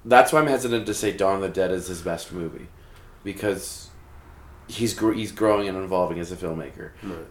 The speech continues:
Speaker 1: It seems to me he's gonna be stuck in superhero mode for a while, which is a little bit disappointing. But,
Speaker 2: Yeah.
Speaker 1: but no, Dawn of the Dead is good. Um, I, I can't wait. I can't quite,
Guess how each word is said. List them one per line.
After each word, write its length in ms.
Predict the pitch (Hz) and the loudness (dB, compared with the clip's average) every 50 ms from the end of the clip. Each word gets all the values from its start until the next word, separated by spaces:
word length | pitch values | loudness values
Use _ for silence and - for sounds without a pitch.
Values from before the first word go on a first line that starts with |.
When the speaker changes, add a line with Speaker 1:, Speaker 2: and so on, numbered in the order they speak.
| - - | -14 -12
Speaker 1:
It 120 | 107 95 - | -10 -6 -2
seems 360 | - 120 117 113 107 - - | 0 2 2 2 0 -2 -6
to 100 | - - | -4 -2
me 100 | 110 110 | 0 0
he's 120 | 101 101 98 | 0 -2 -4
gonna 120 | 101 98 | -4 -4
be 60 | 92 90 | -4 -4
stuck 280 | - - 101 92 - - | -2 -2 -2 -2 -2 -4
in 180 | 90 87 87 87 | -6 -6 -6 -6
superhero 520 | - - 135 - 104 92 92 90 87 80 | -6 -4 -2 0 0 0 0 -2 -2 -2
mode 220 | 80 78 69 71 | -4 -6 -8 -8
for 140 | - 92 90 | -6 -6 -4
a 40 | 82 | -2
while, 220 | 78 76 82 82 | 0 0 0 0
which 120 | 78 - - | -2 -4 -8
is 80 | 71 76 | -10 -10
a 60 | 82 | -8
little 280 | 87 92 101 110 110 92 | -2 0 2 2 2 2
bit 140 | 85 - - | 0 -2 -4
disappointing. 600 | - - - - - 82 82 78 76 82 95 92 82 - | -8 -12 -12 -14 -12 -8 -8 -6 -6 -6 -8 -10 -8 -4
But, 160 | 76 - 127 | -4 -2 -2
Speaker 2:
Yeah. 80 | 92 - - - - - - - - - - - - - - - - - - - - - - | -4 -6 -10 -16 -18 -20 -20 -20 -20 -18 -18 -18 -16 -16 -16 -14 -14 -14 -16 -16 -18 2 4
Speaker 1:
but 140 | 131 127 139 | 6 8 8
no, 160 | 139 113 95 | 6 6 8
Dawn 140 | 101 123 135 | 10 10 10
of 120 | 151 156 | 12 12
the 60 | 156 | 12
Dead 60 | 147 139 | 12 12
is 120 | 127 104 | 10 8
good. 300 | - 110 101 87 76 - - - - - - | 6 6 6 6 4 0 -6 -12 -18 -14 -8
Um, 480 | - 82 90 87 90 90 90 92 87 - - - - - - - | -2 -2 0 2 0 0 -2 -4 -6 -10 -16 -20 -20 -14 -4 0
I, 200 | 87 92 - 101 | 2 2 2 2
I 20 | |
can't 260 | - - 123 127 113 113 | 2 4 4 4 6 6
wait. 240 | 113 - - - | 6 4 4 0
I 80 | - - | -2 -4
can't 340 | - - 113 110 - - - | -2 0 -2 -2 -2 -4 -8
quite, 380 | - - - 110 101 - - | -6 2 4 4 4 4 0